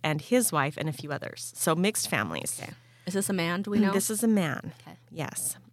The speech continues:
Speaker 1: At the dinner table, we somehow got on the topic of OnlyFans. <laughs> And we talked about,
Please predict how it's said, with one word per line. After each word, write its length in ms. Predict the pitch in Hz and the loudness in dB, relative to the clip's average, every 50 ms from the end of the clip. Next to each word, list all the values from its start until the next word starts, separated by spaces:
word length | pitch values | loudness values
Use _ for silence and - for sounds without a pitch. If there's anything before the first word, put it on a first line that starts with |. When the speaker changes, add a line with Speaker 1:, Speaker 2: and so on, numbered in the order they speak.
| - - | -2 2
Speaker 1:
At 140 | 240 285 196 | 2 4 4
the 80 | 247 | 2
dinner 280 | 214 - 233 247 302 339 | 2 4 4 4 4 2
table, 320 | 330 - 285 240 226 220 196 | 0 2 2 2 2 2 2
we 100 | 190 190 | 2 0
somehow 420 | 196 - 202 175 202 220 240 247 | 0 0 0 0 0 2 2 0
got 220 | 247 - - 185 180 | 0 2 2 2 2
on 80 | 180 | 2
the 80 | 185 180 | 0 -2
topic 400 | - - 165 156 - 185 180 - | 0 0 0 0 2 0 0 0
of 140 | 170 170 - | 0 -2 0
OnlyFans. 800 | - 175 170 165 170 170 170 - 165 143 - - - - - - _ | 2 2 2 4 2 0 -2 -2 -4 -4 -4 -6 -8 -10 -12 -14 _
<laughs> 360 | _ - - - - - - 571 539 523 - - - | _ -20 -8 2 2 2 2 2 -6 -8 -12 -8 -2
And 320 | 220 226 233 254 233 233 226 | 2 6 8 8 8 8 8
we 120 | 233 220 | 6 4
talked 360 | 208 - 247 214 202 226 - | 4 6 6 6 6 6 4
about, 540 | 311 269 - 196 180 175 165 160 156 - - | -2 2 4 6 6 8 8 6 4 2 -2